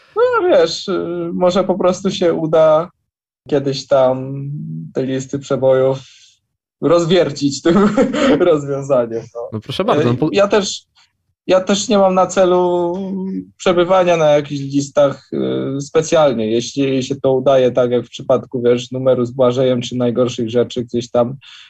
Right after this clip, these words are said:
Speaker 1: e, się to fajnie, fajnie układa na, na prze-, przeróżnych zestawieniach, no to spoko, ale ja nie miałem, tak mówię, na celu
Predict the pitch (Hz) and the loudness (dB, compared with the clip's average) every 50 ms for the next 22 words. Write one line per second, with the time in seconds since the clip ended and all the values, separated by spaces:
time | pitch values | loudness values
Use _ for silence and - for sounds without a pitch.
0 | _ _ - 151 127 120 123 127 127 - 127 120 123 131 123 120 123 131 127 127 | _ _ -2 0 2 2 2 0 -2 -4 -6 -4 0 -2 -2 0 2 0 2 2
1 | 123 120 117 117 117 120 120 117 117 117 117 120 120 127 131 - - _ - 131 | 0 0 0 0 0 0 0 0 0 0 -2 -2 -4 -6 -8 -10 -6 _ 0 0
2 | 131 123 127 123 117 - _ 123 117 110 117 113 117 117 117 117 123 131 120 117 | 0 0 -2 -2 -2 -2 _ -2 0 0 0 0 0 0 0 -2 -4 -4 -4 -4
3 | 113 - - - 71 143 - - 127 120 123 120 - 127 123 117 127 127 127 - | -6 -6 -10 -14 -14 -10 -2 -2 -2 0 -2 -4 -4 -6 -6 -6 -6 -8 -4 -2
4 | 131 120 120 120 117 123 131 139 139 - _ - - - - _ _ _ 147 143 | -2 -2 0 -2 0 0 0 -2 -2 -4 _ -20 -20 -20 -20 _ _ _ -4 0
5 | 151 170 170 - - - 196 165 - - 143 127 120 120 123 131 135 131 135 139 | 0 -2 -2 -2 0 2 2 2 2 2 2 4 4 4 4 4 4 4 4 4
6 | 139 139 135 135 131 131 131 135 131 151 147 139 - _ 139 139 143 139 143 143 | 4 6 4 4 4 2 0 -2 -4 -6 -8 -8 -8 _ -8 -6 -4 0 2 2
7 | 143 139 135 131 131 127 127 123 123 127 123 120 123 120 113 127 120 120 120 117 | 2 4 2 0 -2 -4 -8 -8 -4 -2 -2 -2 -2 -6 -6 -4 -2 -2 -2 -2
8 | - - - 131 123 123 123 120 120 120 120 120 120 120 120 | -2 0 2 2 2 2 0 0 0 0 0 -2 -4 -4 -6